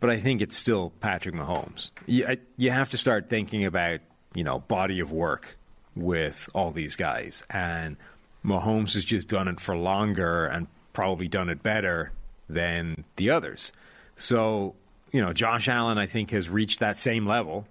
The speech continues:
He just hasn't done it for as long. I, Joe Burrow last season arguably reached that level, but it was just last season. Justin Herbert, I don't know if he's reached that level yet, but he looks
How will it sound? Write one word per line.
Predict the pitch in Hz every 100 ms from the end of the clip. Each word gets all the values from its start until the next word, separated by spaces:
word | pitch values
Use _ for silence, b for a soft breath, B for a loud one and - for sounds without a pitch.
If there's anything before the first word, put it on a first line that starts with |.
| b b b b b -
He | 110
just | 90 95 113
hasn't | 104 104
done | 139
it | -
for | 90
as | 78
long. | 85 - - b b b
I, | - 92 95 - -
Joe | - 117
Burrow | 107 113 135 98
last | 98 107 123
season | 117 87 71 - _ _ -
arguably | 98 92 98 90 92
reached | 95 90
that | 104 80
level, | 87 85 67 - _ _
but | 107
it | 165
was | 180 - - -
just | 185 -
last | 135 107 -
season. | 69 - - B B B
Justin | - 110 110 120 101
Herbert, | 117 117 135 139 - B B B B B B -
I |
don't | 117
know | 113 110
if | 117
he's | 101
reached | 87 120 120 120
that | 113 -
level | 123 123 131
yet, | 123 131 127 87
but | 95
he | 110 110
looks | 107 90 - -